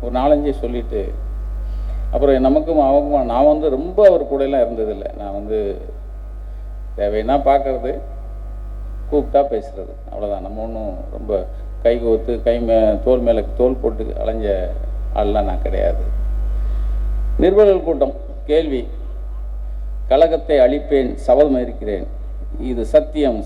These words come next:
சத்தியம்னு" ஜெயலலிதா வந்து ஒரு சவால் விட்டுருக்காங்களே,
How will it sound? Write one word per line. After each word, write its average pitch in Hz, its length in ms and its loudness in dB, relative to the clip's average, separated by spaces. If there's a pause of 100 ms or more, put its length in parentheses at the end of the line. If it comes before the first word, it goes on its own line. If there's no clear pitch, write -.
சத்தியம்னு" 123 800 -2 (320)
ஜெயலலிதா 131 420 2
வந்து 110 440 -4 (1000)
ஒரு 98 280 -2
சவால் 127 340 4
விட்டுருக்காங்களே, 104 680 -4